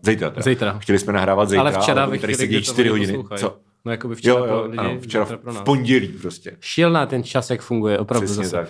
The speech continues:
Speaker 2: Ne-, novinky v sexuálních praktikách
Speaker 1: Budeme nahrávat dva
Speaker 2: dva tisíce dvacet dva.
Speaker 1: díly, ale jako
Speaker 2: Asi jo, <laughs> asi spíš jo, no.
Speaker 1: Asi jo.
Speaker 2: Nevadí, nevadí.
Speaker 1: Tož tak.
Speaker 2: Mhm.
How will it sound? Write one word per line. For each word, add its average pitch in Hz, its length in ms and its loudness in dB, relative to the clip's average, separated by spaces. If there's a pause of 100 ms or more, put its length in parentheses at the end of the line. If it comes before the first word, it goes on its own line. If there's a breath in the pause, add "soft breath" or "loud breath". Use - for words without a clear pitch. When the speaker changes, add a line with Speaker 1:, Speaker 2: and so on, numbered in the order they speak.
(120)
Speaker 2:
Ne-, 120 200 -4
novinky 139 500 4
v 135 220 -10
sexuálních 123 720 0
praktikách 113 520 -4
Speaker 1:
Budeme 104 200 2
nahrávat 95 220 2
dva 98 60 4
Speaker 2:
dva 104 120 2
tisíce 92 160 0
dvacet 87 100 0
dva. 98 100 2
Speaker 1:
díly, 80 120 2
ale 78 180 -2
jako 78 300 -4
Speaker 2:
Asi 139 260 2
jo, 113 160 2
<laughs> 127 40 0
asi 139 260 2
spíš 170 360 0
jo, 127 80 -2 (140)
no. - 20 -8
Speaker 1:
Asi 107 200 -6
jo. 85 320 -4
Speaker 2:
Nevadí, 120 420 0 (200)
nevadí. 101 160 -10 (340 soft breath)
Speaker 1:
Tož 151 240 2
tak. 117 340 0
Speaker 2:
Mhm. 127 360 -8